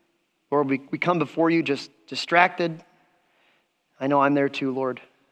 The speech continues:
God, I pray for all the saints, the born-again Christians in this room, Lord. May they realize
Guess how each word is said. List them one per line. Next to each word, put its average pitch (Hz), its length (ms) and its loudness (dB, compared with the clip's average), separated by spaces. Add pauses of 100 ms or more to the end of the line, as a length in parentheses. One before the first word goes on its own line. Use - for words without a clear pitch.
(160)
God, 143 160 4
I 160 120 6
pray 165 320 2
for 147 180 0
all 160 160 4
the 170 120 -2
saints, 156 480 -2
the 135 200 -2
born-again 175 580 0
Christians 143 560 -6
in 151 200 0
this 147 240 -4
room, 135 180 -2
Lord. 127 180 -2
May 131 180 -4
they 151 300 2
realize 131 540 0